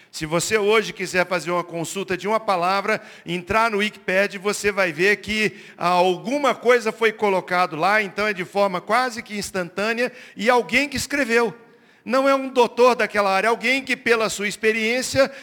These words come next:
coloca ali alguma coisa que seja entendido daquele termo. Então, o que ele quis abordar no livro é a rapidez,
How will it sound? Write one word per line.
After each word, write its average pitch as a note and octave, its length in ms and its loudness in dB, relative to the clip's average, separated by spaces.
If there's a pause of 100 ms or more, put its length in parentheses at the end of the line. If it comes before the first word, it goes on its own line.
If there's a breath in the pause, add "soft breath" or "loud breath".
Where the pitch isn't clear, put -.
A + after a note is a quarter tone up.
(100)
coloca A#3 520 2
ali G#3+ 200 0
alguma A3+ 340 0
coisa G#3 400 0
que G#3+ 160 -12
seja F#3+ 560 -2 (240 loud breath)
entendido A3 880 -2
daquele G#3 380 -4
termo. E3+ 360 -2
Então, G#3+ 380 -2 (640)
o C3+ 120 -4
que G#3+ 120 -2
ele A3 140 2
quis F3+ 260 -10
abordar D#3 760 -4
no D#3 140 -6
livro G3 340 -4
é D#3+ 80 0
a D3 140 0
rapidez, F3 880 -2